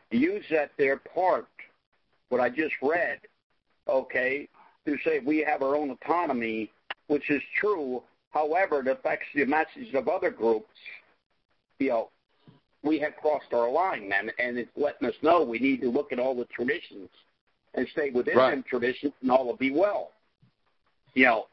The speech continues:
Speaker 2: Yeah, I,
Speaker 1: uh,
Speaker 2: oh, go ahead. I'm sorry.
Speaker 1: our message is, is, is, is, is one thing that it's been a central philosophy since I got clean in nineteen seventy-nine, and it was here before me, you know,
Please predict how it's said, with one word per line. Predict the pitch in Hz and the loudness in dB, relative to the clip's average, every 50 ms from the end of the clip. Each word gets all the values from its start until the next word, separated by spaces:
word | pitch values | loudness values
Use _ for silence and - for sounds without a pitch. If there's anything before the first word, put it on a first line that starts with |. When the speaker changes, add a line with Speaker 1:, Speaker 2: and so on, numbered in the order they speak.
| _ | _
Speaker 2:
Yeah, | - 127 123 117 107 - - | 2 4 4 4 2 2 0
I, | 127 147 143 | 2 2 2
Speaker 1:
uh, | 123 117 113 - - _ _ - - _ _ _ _ - - | 0 -2 -6 -10 -14 _ _ -20 -20 _ _ _ _ -4 -2
Speaker 2:
oh, | 139 | -2
go | 131 127 127 | 0 0 0
ahead. | 120 113 95 92 | -2 -2 -4 -6
I'm | 98 | -6
sorry. | 98 - 101 98 98 - - _ _ _ _ _ _ _ - | -4 -2 -2 -2 -2 -4 -8 _ _ _ _ _ _ _ -4
Speaker 1:
our | - - - _ - | -4 -4 -4 _ -2
message | 208 - 440 - 381 349 - - | -2 -2 -2 -4 -6 -8 -4 -4
is, | 139 127 - - - - - | -4 -4 -4 -6 -10 -6 -2
is, | 131 123 110 98 - - - _ - | -2 -2 -2 -4 -8 -18 -18 _ -6
is, | - 127 123 113 - _ _ _ _ _ _ _ _ _ _ _ _ _ _ _ _ _ _ - | -4 -4 -4 -6 -8 _ _ _ _ _ _ _ _ _ _ _ _ _ _ _ _ _ _ 2
is, | 139 135 120 110 - - - - | 4 4 4 2 -4 -10 -6 -4
is | 127 120 104 - - _ _ _ _ - | -4 -4 -4 -8 -18 _ _ _ _ -4
one | 120 143 185 208 214 - - | -2 0 0 0 -2 -4 -2
thing | 143 143 139 135 135 135 135 120 - _ _ _ _ _ _ | -2 -2 0 -2 -4 -6 -8 -10 -12 _ _ _ _ _ _
that | 123 131 127 127 | 0 2 2 0
it's | 120 - | -2 -6
been | - - 139 123 | -4 -4 -4 -2
a | 120 - - - | -4 -6 -8 -4
central | - 180 196 214 214 - - 147 131 127 127 113 - - _ _ _ _ _ _ _ _ _ _ _ _ | -2 0 0 0 -2 -4 -2 0 0 2 0 0 -2 -6 _ _ _ _ _ _ _ _ _ _ _ _
philosophy | - 147 139 135 143 165 185 202 208 - - 156 - - - 123 123 - | -2 -2 0 0 0 -2 -2 -2 -4 -4 -6 -6 -4 -2 -4 -4 -2 -2
since | 156 139 135 - - - | -4 -6 -4 -6 -10 -12
I | - - | -6 -4
got | 131 127 120 - | -4 -4 -4 -2
clean | - 180 190 392 359 131 | 0 0 2 2 2 0
in | 117 - | 0 0
nineteen | 220 220 - - - 113 - - | 0 0 -2 -2 -6 -8 -8 -6
seventy-nine, | - 127 117 101 101 101 101 92 92 95 98 104 113 123 123 - _ _ _ - | -6 -8 -6 -6 -6 -8 -6 -4 -4 -2 -2 -2 -2 -4 -8 -10 _ _ _ -4
and | - 131 | -2 0
it | 139 | 0
was | 135 143 131 - | 0 0 -2 0
here | - 165 147 135 | 4 4 4 6
before | 135 139 139 - 170 190 208 180 | 4 0 -2 0 0 0 0 0
me, | - - 156 - _ _ _ _ _ _ _ _ _ _ _ _ _ _ _ _ _ _ - | -4 -12 -16 -16 _ _ _ _ _ _ _ _ _ _ _ _ _ _ _ _ _ _ -4
you | 110 117 | 0 0
know, | 110 98 92 | 0 0 -2